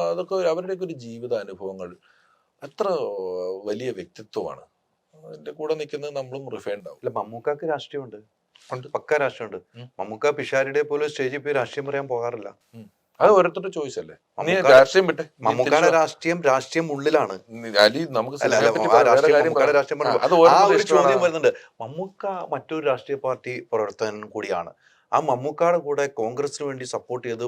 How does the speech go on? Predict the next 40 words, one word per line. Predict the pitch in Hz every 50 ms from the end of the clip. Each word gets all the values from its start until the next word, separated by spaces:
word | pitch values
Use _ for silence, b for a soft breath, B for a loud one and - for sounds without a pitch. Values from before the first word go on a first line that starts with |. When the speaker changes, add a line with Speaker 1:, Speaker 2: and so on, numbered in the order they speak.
| 117 -
Speaker 2:
പരസ്യമായിട്ട് | 104 107 117 117 - - 160 143 135 127 123 117 113 - - 117 117 B B B B
സി | - - - 117 120
പി | 117 - 143
എമ്മിന് | 139 135 139 135 131
വരെ | 123 120 117
എതിർക്കുന്ന | 110 101 110 110 107 - 123 117 113 117
പിഷാരടി | 110 - 107 95 - 113 110 110 110 110 110
എന്തിനു | 104 - 113 113
കൊണ്ടു | 113 107 104 - - 123
നടക്കുന്ന | 117 117 113 113 110 113
ഒരു | 113
ചോദ്യം | 110 104 107 104 101 120 123
ഇവിടെ | 117 113 120
വരുന്നുണ്ട്. | 110 95 95 104 98 87 87 -
Speaker 1:
സർ, | - 165 170
വിശാല | 165 139 127 127 120 - 147 139 143 147 156
മനസ്സുള്ളവർക്ക് | 147 131 113 107 104 - 117 101 95 92 87 85 - - 85 85 95
Speaker 2:
ഉം. | 92 92 85 98
Speaker 1:
ആശയപരമായ | 101 110 123 120 - - 151 151 147 147 143 147 143 139 139 139 143
Speaker 2:
അല്ല, | 160 170
ഇവിടെ | 156 151 185
Speaker 1:
ഒരു | 190 139
Speaker 2:
ചോദ്യം | 156 147 165 196
Speaker 1:
വന്ന-, | 214 - 175
Speaker 2:
വന്നിട്ടുണ്ട്, | 160 180 196 220 226 185
അതുകൊണ്ടാണ് | 131 135 190 - 240 220 214
Speaker 1:
വന്ന-, | - 131
Speaker 2:
പറഞ്ഞത്. | 131 131 139 151
Speaker 1:
വന്നാ | 170 196 220
പോലും | 202 - 147 117 107 101 107 - 98
Speaker 2:
ആ, | 95 87
വന്നിട്ടുണ്ട്. | 95 110 120 127 127 160 139 101 87 - - -
Speaker 1:
അവരൊക്കെ | 160 226 - 262 240 254 208 175 143 135
വളരെ | 143 165 185 214
വിശാല | 180 143 - - - - 170 185 190 202
മനസ്സുള്ള | 185 147 120 117 123 - - 160 156 143
ആൾക്കാരാണ്. | 123 110 107 - 123 117 107 85 78 - _ _ _ _ _ _ _ _ _ _ _ _ _ _ _ _ _
അല്ലാതെ | - - - - - 240 - - 214
ഒരുത്തൻ | 175 170 - 214 190
കോൺഗ്രസ്സുകാരനാണ്, | 175 160 151 151 160 156 156 - - 160 160 165 170 151 143 131 135 135